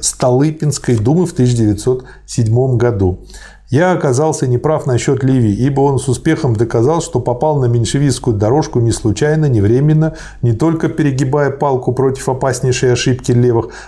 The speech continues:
а надолго, прочно, по всему своему естеству.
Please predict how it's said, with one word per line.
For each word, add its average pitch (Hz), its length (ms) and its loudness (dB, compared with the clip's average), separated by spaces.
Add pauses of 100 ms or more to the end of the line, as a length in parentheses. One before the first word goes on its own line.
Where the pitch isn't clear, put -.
а 110 140 0
надолго, 123 500 2
прочно, 147 460 0
по - 180 -4
всему 123 340 0
своему 113 540 0 (220)
естеству. 107 880 -2